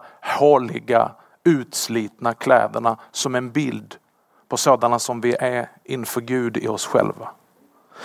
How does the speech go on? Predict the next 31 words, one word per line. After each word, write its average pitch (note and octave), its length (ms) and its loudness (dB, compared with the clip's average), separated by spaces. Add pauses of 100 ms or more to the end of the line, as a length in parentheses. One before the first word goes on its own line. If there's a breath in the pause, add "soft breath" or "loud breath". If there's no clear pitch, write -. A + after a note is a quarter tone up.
(120 loud breath)
Jesus C#3+ 380 0
har D3 80 4
inte E3+ 160 0
kommit D3+ 500 2
som D3+ 180 -2
en D3 80 0
morallärare. C3+ 920 4
Han - 300 0
har D#3 60 6
inte D#3 120 0
kommit E3+ 580 2 (280 loud breath)
som E3 220 2
en E3+ 180 2
guru D#3 500 4
för D#3+ 160 0
att D#3 140 2
ge E3+ 80 4
oss D#3+ 180 2
tips - 760 -2 (280)
hur D#3+ 140 2
vi D3+ 120 4
kan D3+ 300 2
lappa E3 380 2
ihop D#3 460 -2
vårt C#3+ 180 -2
liv C3 360 -2
och B2+ 80 -4
få D3 200 4
det C#3 100 4
att C3+ 80 2
hålla C3+ 520 4